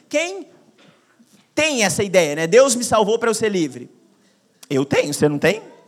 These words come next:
Amém? Então, levanta a mão. Eu,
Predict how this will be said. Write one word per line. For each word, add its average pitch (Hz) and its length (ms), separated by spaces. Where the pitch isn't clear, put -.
Amém? 170 480
Então, 139 180
levanta 233 260
a 381 60
mão. 403 180
Eu, 135 140